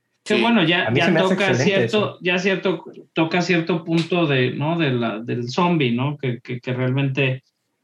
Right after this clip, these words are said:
Speaker 1: en una invasión, en cualquier o-, problema zombie, ¿no? Siempre pasan a segundo plano los zombies y a-, y siempre en primer plano es la sociedad, porque, pues, la sociedad es lo primero que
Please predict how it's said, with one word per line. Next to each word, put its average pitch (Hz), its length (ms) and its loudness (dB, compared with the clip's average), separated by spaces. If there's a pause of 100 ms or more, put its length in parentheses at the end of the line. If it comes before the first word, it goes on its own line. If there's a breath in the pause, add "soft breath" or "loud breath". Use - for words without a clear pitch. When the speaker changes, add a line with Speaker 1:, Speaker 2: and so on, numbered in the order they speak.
(140)
Speaker 1:
en 131 140 -2
una 156 240 4
invasión, 147 640 2
en 135 140 -2
cualquier 135 420 0
o-, 147 260 0 (240)
problema 147 640 2
zombie, 156 680 0
¿no? 135 240 -2
Siempre 139 600 0
pasan 139 340 0
a 135 60 0
segundo 135 420 0
plano 147 260 0
los 143 180 -2
zombies 143 500 -2 (500)
y 135 100 -2
a-, 123 200 -2
y 139 180 0
siempre 143 420 0
en 143 100 0
primer 139 360 0
plano 139 320 0
es 139 40 0
la 143 120 0
sociedad, 170 560 0
porque, 151 220 -8
pues, 147 160 -2
la 143 120 0
sociedad 147 420 0
es 165 60 2
lo 165 140 0
primero 147 520 0
que 120 260 -4